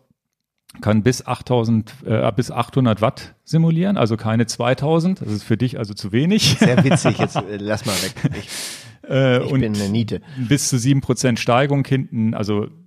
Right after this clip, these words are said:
Speaker 1: die, die Bremse hinten kann bis zu sieben Prozent Steigung simulieren.
Speaker 2: Mhm.
Speaker 1: Was ich für eine freie Rolle schon erstaunlich finde, weil bisher konnten die das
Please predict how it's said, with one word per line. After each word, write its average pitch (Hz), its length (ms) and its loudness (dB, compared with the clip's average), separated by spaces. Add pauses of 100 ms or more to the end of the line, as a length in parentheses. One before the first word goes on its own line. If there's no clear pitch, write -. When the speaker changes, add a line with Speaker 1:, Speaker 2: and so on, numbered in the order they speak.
(240)
Speaker 1:
die, 104 180 -4
die 101 120 -4
Bremse 139 340 4
hinten 131 240 2
kann 120 160 -2
bis 120 140 -6
zu 113 100 -6 (160)
sieben 110 220 -2
Prozent 95 320 -8
Steigung 170 340 0
simulieren. 170 520 -2 (100)
Speaker 2:
Mhm. 139 180 0 (840)
Speaker 1:
Was 135 200 2
ich 156 80 0
für 147 120 2
eine 131 100 6
freie 120 320 4
Rolle 113 300 4
schon 190 340 2
erstaunlich 175 640 0
finde, 151 260 0
weil 143 200 4
bisher 143 340 0
konnten 165 240 -2
die 147 100 0
das - 500 -6